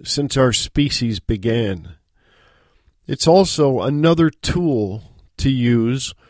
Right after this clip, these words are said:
while you're being a better man today than you were yesterday. Hey, remember to check me out on Facebook and Twitter. Write me a letter at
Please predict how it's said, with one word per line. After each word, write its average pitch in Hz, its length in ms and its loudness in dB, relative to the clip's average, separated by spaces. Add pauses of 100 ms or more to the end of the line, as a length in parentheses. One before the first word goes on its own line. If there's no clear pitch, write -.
(480)
while 127 140 2
you're 135 220 6
being 147 420 2
a 123 80 0
better 131 320 4
man 123 320 2
today 131 480 2
than 110 200 -2
you 117 120 -2
were 120 220 2
yesterday. 90 760 -2 (1000)
Hey, 165 180 4
remember 156 580 4
to 156 140 -2
check - 400 0
me 160 180 4
out 147 200 8
on 127 140 2
Facebook 151 840 -4
and 131 240 -4
Twitter. 90 520 -4 (200)
Write 147 400 4
me 175 140 2
a 151 80 6
letter 123 540 2 (260)
at 120 380 -2